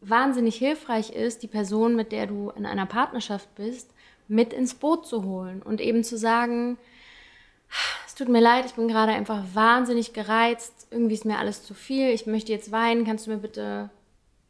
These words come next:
diese Tafel Schokolade holen, die Füße massieren, mich in den Arm nehmen",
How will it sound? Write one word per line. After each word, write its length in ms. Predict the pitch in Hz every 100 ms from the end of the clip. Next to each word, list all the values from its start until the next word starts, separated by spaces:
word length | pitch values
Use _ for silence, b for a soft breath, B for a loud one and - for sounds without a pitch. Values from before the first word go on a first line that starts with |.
| -
diese 380 | 190 180 175
Tafel 280 | 175 208 214
Schokolade 800 | 214 214 196 202 233 226 220 214
holen, 340 | 214 214 214
die 120 | 214 240
Füße 280 | 269 262
massieren, 520 | 247 233 226 226 220 226
mich 120 | 226
in 80 | 220
den 160 | 220
Arm 320 | 214 214 226
nehmen", 360 | 233 233 226 226